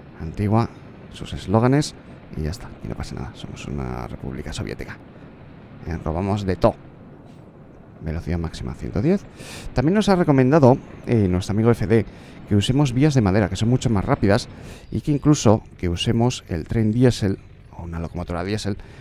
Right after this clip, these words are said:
¿vale? Porque realmente tenemos, tenemos a patadas,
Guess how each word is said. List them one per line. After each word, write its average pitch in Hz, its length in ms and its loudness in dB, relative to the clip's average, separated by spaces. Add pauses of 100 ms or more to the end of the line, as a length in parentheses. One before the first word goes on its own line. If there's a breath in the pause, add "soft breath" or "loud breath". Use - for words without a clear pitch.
(140)
¿vale? 98 180 0
Porque 101 600 -2 (520)
realmente 87 400 -6
tenemos, 98 720 -2
tenemos 101 580 -2
a - 120 -8
patadas, 101 480 -2